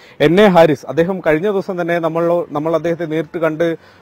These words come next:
പ്രതികരണം ആരാഞ്ഞിരുന്നു. ആ സമയത്ത് അദ്ദേഹം സത്യപ്രതിജ്ഞ ചെയ്യുമെന്ന് പരസ്യമായി തന്നെ മാധ്യമങ്ങൾക്ക് മുന്നിൽ അദ്ദേഹം പറയുകയും ചെയ്തതാണ്.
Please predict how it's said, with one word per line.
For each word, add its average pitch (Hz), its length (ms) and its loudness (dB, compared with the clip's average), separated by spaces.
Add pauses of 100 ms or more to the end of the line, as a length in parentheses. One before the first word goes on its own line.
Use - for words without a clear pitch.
പ്രതികരണം 160 460 0
ആരാഞ്ഞിരുന്നു. 151 540 0
ആ 185 120 2
സമയത്ത് 208 280 -4
അദ്ദേഹം 202 300 0
സത്യപ്രതിജ്ഞ 214 640 -6
ചെയ്യുമെന്ന് 180 440 -4
പരസ്യമായി 190 580 2
തന്നെ 170 140 0
മാധ്യമങ്ങൾക്ക് 165 480 0
മുന്നിൽ 160 240 0
അദ്ദേഹം 160 300 0
പറയുകയും 190 420 6
ചെയ്തതാണ്. 123 480 2